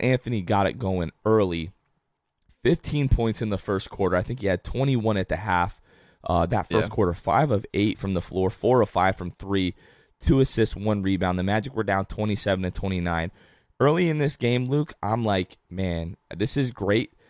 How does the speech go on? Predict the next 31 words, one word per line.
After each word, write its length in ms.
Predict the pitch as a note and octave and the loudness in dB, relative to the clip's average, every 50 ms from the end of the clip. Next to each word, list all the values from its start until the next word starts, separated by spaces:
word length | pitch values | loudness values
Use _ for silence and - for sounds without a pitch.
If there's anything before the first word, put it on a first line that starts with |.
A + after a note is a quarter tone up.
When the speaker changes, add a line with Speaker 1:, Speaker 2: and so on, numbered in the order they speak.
| _ _ _ - | _ _ _ -2
Speaker 1:
but 120 | - A2 | 0 2
without 440 | E2+ A2 G#2 - F#2 A2 G2+ - - | 2 2 2 2 4 4 2 2 0
Cole 280 | - - B2+ A2+ A2+ A#2 | -2 0 2 2 2 2
shooting 340 | - - B2+ A#2+ A#2+ A2+ G2+ | 0 0 0 0 0 0 -2
the 60 | F2+ | -2
ball 260 | E2 - F2+ F2+ F#2 | 0 0 0 2 2
like 200 | G2+ G#2 A2+ - | 2 0 0 0
this, 220 | G#2+ G#2 A2 - - - | 0 0 0 -2 -6 -8
we 180 | G#2 G2+ G2+ | -4 0 0
are 180 | G2+ F#2 F2 - _ - | 2 2 0 -2 _ -2
absolutely 480 | F#2 F#2+ F#2+ - - - F#2+ D2 D#2 F2+ | 0 0 0 -2 -4 -6 -8 -6 -6 -4
going 140 | G#2 F#2 F#2 | -4 -2 -2
to 80 | F2+ | -2
get 160 | F2+ F2 - | -2 -4 -4
smoked. 340 | - - G#2+ E2+ C#2+ - - - _ - _ _ _ | -4 -2 -2 -2 -2 -2 -6 -20 _ -20 _ _ _
So 100 | - A#2+ | -4 -4
again, 300 | A#2 A2+ A#2+ G#2 F2+ G2+ | -2 0 0 -2 -2 -6
we 100 | - F#2+ | -10 -12
break 240 | F2+ G2+ G#2 A2+ - | -4 0 0 0 0
the 80 | - G#2+ | -2 -2
lineup. 360 | A2 A2 A2 A2 A2 G2+ - _ _ _ _ _ _ - | 0 0 2 2 2 0 -2 _ _ _ _ _ _ -6
The 100 | - G2+ | -2 0
Knicks 260 | A#2 C3 C#3+ - - - | 2 2 0 -2 -6 -6
in 120 | - A#2+ A2+ | -4 -2 0
the 100 | G#2 G2+ | 0 -2
second 340 | - - B2 A#2 - A2+ - | 0 0 -2 -2 -2 -6 -8
quarter 300 | - - G#2 G2 G2+ F2+ | -4 -2 -2 -2 -2 -2
go 80 | A#2 | -2
on 140 | G2 G2 - - | -2 -2 -2 -2
a 80 | - F#2 | -4 -4
fifteen 840 | - - - - C3 C#3+ D3 - _ - - - B2 A#2+ A#2 A#2 | -4 -6 -6 0 2 2 2 0 _ -10 -6 -2 0 0 0 0